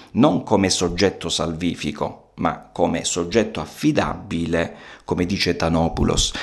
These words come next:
senza dimenticarsi mai il dolore delle proprie ferite e i resti non analizzati. Del resto, <laughs> ci sono aspetti dell'esperienza del paziente che il terapeuta non può comprendere senza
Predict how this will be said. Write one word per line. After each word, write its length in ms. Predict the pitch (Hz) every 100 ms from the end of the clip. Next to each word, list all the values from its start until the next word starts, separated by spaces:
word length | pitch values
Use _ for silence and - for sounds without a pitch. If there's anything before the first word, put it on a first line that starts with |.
| - - -
senza 400 | - 240 214 113
dimenticarsi 920 | 101 95 95 92 101 107 104 - 101
mai 520 | 95 120 147 107 - -
il 240 | 107 101 98
dolore 420 | 98 104 151 113
delle 240 | 90 87
proprie 280 | 92 87 85
ferite 840 | - 76 85 78 73 76 - - _ _ _ -
e 140 | 98
i 100 | 90
resti 400 | 87 82 - -
non 200 | 92 87
analizzati. 920 | 85 82 85 85 - 87 - - - _ _ _ _ _ _ _ _ _ _ - _ _ _ - - - - -
Del 160 | 104
resto, 460 | 90 101 95 - 87
<laughs> 720 | - - - - - - -
ci 140 | - 92
sono 240 | 104 98
aspetti 400 | 92 120 110 107
dell'esperienza 800 | 95 92 87 - 90 107 107 92
del 160 | 90
paziente 520 | 90 87 117 131 127 85
che 100 | 80
il 100 | 76
terapeuta 540 | 85 78 98 107 82
non 220 | 73 76
può 240 | - - -
comprendere 840 | 87 80 - 85 90 87 85 80
senza 580 | - 82 82 82 82